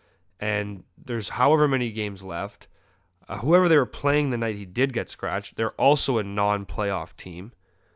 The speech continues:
So the game is essentially worthless. And then there's people on, you know, social media. There's pe-, the other argument there's, is, "Oh, well, he, he, we gotta make room for our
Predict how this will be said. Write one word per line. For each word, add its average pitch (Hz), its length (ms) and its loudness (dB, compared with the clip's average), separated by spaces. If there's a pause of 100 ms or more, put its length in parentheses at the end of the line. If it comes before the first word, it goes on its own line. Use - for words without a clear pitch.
(380)
So - 140 -8
the 139 80 0
game 165 240 4
is 135 140 4
essentially 170 760 0
worthless. - 840 -4 (520)
And 135 160 0
then 156 100 2
there's 139 160 0
people 170 360 2
on, 123 320 2 (320)
you 147 80 -4
know, 110 160 0
social 135 400 0
media. 139 160 -2
There's - 40 -6
pe-, - 100 -4
the 131 140 -2
other 175 200 6
argument 131 340 4
there's, 131 200 -4 (100)
is, 117 240 -4 (140)
"Oh, 131 140 0
well, 120 200 0
he, 113 220 -6
he, 131 200 -10
we 147 140 -6
gotta 147 140 4
make 139 200 0
room 143 380 0
for 123 260 -2
our 107 380 0